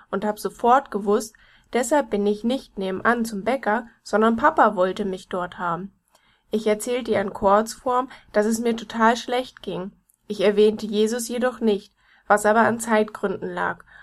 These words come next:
und schrieb ihr meine Handynummer auf. Ich rief auch bei Facebook zum Gebet für sie auf. An Neujahr ging ich wieder in das Café, und auf einmal stand sie da.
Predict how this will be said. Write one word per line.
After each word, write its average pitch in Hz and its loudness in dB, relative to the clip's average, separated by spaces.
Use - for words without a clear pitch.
und 220 2
schrieb 233 -4
ihr 269 0
meine 240 2
Handynummer 202 -4
auf. 180 -10
Ich - -8
rief 254 -2
auch 226 2
bei 220 2
Facebook 226 -2
zum 226 2
Gebet 214 0
für 180 -8
sie 170 -10
auf. 170 -6
An 208 2
Neujahr 226 4
ging 240 0
ich 262 -8
wieder 220 2
in 196 0
das 190 -10
Café, 185 -10
und 208 2
auf 208 0
einmal 220 2
stand 202 -2
sie 240 -6
da. 190 -4